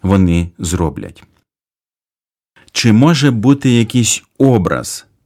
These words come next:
або, е, важливість того, що для побудови скинії, е, була призначена людина саме з юдиного коліна?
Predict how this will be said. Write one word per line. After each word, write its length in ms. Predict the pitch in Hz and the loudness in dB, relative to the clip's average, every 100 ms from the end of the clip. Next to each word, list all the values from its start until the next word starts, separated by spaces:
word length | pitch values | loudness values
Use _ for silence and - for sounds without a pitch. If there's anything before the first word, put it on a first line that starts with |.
| _ - | _ -4
або, 440 | 92 90 95 92 - - | -2 2 2 0 -4 -8
е, 200 | 90 85 - | -6 -6 -8
важливість 720 | 90 95 95 107 123 95 - - | -6 -2 -2 0 0 -2 -6 -6
того, 340 | 147 104 85 _ _ _ _ _ - - 82 | -4 -2 -4 _ _ _ _ _ -18 -12 -10
що 280 | - 120 104 | -6 -4 -2
для 160 | 101 | -2
побудови 540 | 104 101 104 117 101 95 | 0 0 0 0 -2 -2
скинії, 640 | - 147 160 147 123 98 _ - | -4 -4 -2 -2 -4 -6 _ -16
е, 140 | - | -10
була 300 | 92 98 107 | -4 -2 -2
призначена 560 | 104 95 107 104 101 95 | -2 -2 -2 -4 -4 -2
людина 360 | 92 98 101 92 | -2 -2 -2 -2
саме 280 | 101 98 | 0 0
з 100 | 92 | 2
юдиного 440 | 98 92 85 80 85 | 2 0 0 -4 -8
коліна? 420 | 82 73 67 | -8 -10 -12